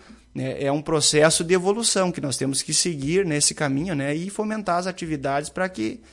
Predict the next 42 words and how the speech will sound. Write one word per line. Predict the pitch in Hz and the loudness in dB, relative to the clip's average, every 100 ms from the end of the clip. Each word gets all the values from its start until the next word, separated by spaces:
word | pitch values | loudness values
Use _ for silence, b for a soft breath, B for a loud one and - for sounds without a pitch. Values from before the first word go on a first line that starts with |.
| b b | b b
o | |
nosso | 147 151 160 | 0 0 0
município | 156 143 156 - | 0 0 -2 -4
se | |
desenvolva. | 156 165 185 196 185 180 131 - b b b b | -6 -6 -4 -2 2 2 2 -6 b b b b
A | - | -4
gente | 127 143 | 0 2
sabe | - 151 160 | 4 6 6
que | 160 156 147 | 4 4 6
as | 135 139 | 6 4
agroindústrias, | 143 147 165 151 151 | 4 4 4 4 4
elas | 143 | 4
não | 147 143 | 2 4
vão | 147 185 165 127 - _ _ _ _ _ _ | 6 6 4 -2 -14 _ _ _ _ _ _
acontecer | - 131 147 139 139 - 156 | -8 -2 0 2 2 4 4
em | |
propriedades | 160 143 139 131 139 139 | 2 0 0 2 4 4
de | 135 | 0
grande | 127 143 147 | 0 0 0
porte | 135 131 139 175 - | -2 0 2 2 -2
e | |
médio, | 127 131 170 175 - b b b b | -2 -2 -4 -6 -18 b b b b
né? | 131 131 | -4 -4
O | |
produtor | 131 135 127 151 | -4 -4 2 4
hoje | 147 156 139 | 6 4 4
de | 139 | 2
médio | 139 151 151 135 | 6 6 4 0
porte | 127 139 147 139 131 | -2 4 6 4 2
e | 131 | -2
grande, | 135 147 151 | 0 2 2
ele | 135 131 | 0 0
já | 135 | 0
tá | 123 143 156 151 | 2 4 6 4
estruturado | - 139 139 135 147 147 | 0 -4 0 4 4 2
pra | 139 | -2
produção | 139 127 143 139 | -6 -4 -2 -2
de | 135 | -2
grãos, | 127 135 170 185 | -2 -2 -2 -4
né? | 127 131 | -6 -4
E | 127 123 - | -4 -6 -2
vem, | 131 151 147 | 2 2 0